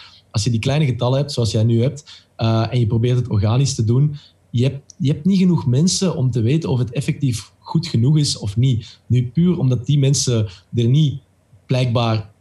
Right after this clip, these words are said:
zo zot van zijn, dat ze het overal gaan, gaan sharen en gaan dingen. En begrijp me niet verkeerd, hè. Om die, om dat level te bereiken, zoals ik dat net al zei, dan moet je echt wel, eh, er zoveel tijd in stoppen en, en vaak al zoveel,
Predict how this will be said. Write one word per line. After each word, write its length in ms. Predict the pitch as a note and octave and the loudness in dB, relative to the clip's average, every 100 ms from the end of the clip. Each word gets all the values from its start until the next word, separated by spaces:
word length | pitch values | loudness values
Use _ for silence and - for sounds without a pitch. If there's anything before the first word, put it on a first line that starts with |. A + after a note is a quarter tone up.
| - | -4
zo 520 | G2 F#2+ D3 F3+ G3 | -2 0 0 2 2
zot 300 | A#2+ C#3 C#3 | 2 0 -2
van 220 | A#2+ A2+ | -2 0
zijn, 300 | A2+ A2+ A2+ | 2 2 2
dat 120 | A2+ | 2
ze 60 | A2 | 2
het 140 | G#2+ | 0
overal 500 | D#3 E3 D3+ C#3 A#2+ | 0 2 2 2 0
gaan, 360 | A2+ G#2+ G#2+ G#2+ | 0 2 0 0
gaan 220 | G#2+ G2+ | 0 0
sharen 460 | - D3 C3+ C3+ A#2+ | 0 0 0 0 0
en 140 | A2+ | 0
gaan 180 | A2 G#2 | 2 2
dingen. 240 | A#2 C#3+ | 2 0
En 240 | A#2 A2+ - | 0 -2 -2
begrijp 300 | A#2+ A#2 A#2 | -2 0 0
me 60 | A#2 | 0
niet 100 | A2+ | 0
verkeerd, 360 | G2+ B2 A#2 | 0 0 -2
hè. 120 | A#2+ D3+ - - _ _ - - | -2 -4 -6 -20 _ _ -14 -6
Om 160 | B2 A#2+ | -2 2
die, 220 | D#3 D#3+ | 2 2
om 80 | B2+ | 0
dat 240 | C#3 C#3 F#3 | 0 -2 -2
level 280 | C3 C3 D3 | 0 0 0
te 100 | C#3 | 0
bereiken, 380 | A#2+ B2+ C#3+ | 0 0 -2
zoals 140 | B2 B2 | 0 0
ik 60 | |
dat 120 | A#2 A#2 | 0 0
net 140 | B2+ | 0
al 100 | C3+ | 0
zei, 160 | C3 B2+ | 0 0
dan 120 | A#2 | 0
moet 120 | B2 | 0
je 100 | G#2+ | 0
echt 200 | A#2+ - | -2 -2
wel, 300 | B2 A#2 G2+ - - _ | 0 0 -2 -6 -20 _
eh, 360 | A2 G#2+ G#2 G#2+ - | -2 0 2 0 -2
er 180 | A#2 A#2 - | -2 -2 -2
zoveel 500 | G2 G2 E3+ F3 F3 | 0 2 2 2 0
tijd 260 | F#3+ D3+ | -2 0
in 80 | D3 | -2
stoppen 320 | - C#3+ C#3 | 0 -2 -2
en, 240 | A#2 A#2 A#2 | -2 -2 0
en 160 | A2+ | 0
vaak 260 | G#2+ A2+ A2+ | 0 0 0
al 160 | G#2+ | 0
zoveel, 720 | G#2+ F#2+ D#3 D#3+ E3+ D#3 D3 | 0 2 2 2 2 2 0